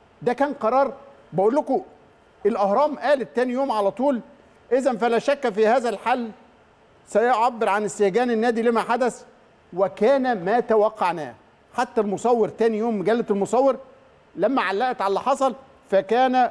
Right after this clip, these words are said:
ما توقعناه"، ونشرت القرار وختمت بالقول:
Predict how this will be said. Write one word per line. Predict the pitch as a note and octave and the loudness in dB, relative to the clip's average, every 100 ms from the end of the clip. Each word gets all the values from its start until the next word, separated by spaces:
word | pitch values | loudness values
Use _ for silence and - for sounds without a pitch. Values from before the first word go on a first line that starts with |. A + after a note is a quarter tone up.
| - | -2
ما | F3 A#3 B3+ | -2 0 2
توقعناه"، | A#3+ A#3 A3+ G3+ G3 G3 C#3 - _ - | 2 2 2 0 0 -2 -6 -12 _ -6
ونشرت | F#3+ C#4 B3 A#3 G#3+ | -2 0 2 0 -2
القرار | G3 F#3+ A#3 C4 | -2 0 2 2
وختمت | A3+ B3 B3+ G#3+ F#3 | 2 -2 -2 -2 -4
بالقول: | F3+ F3 B3+ C#4+ | -6 -2 0 0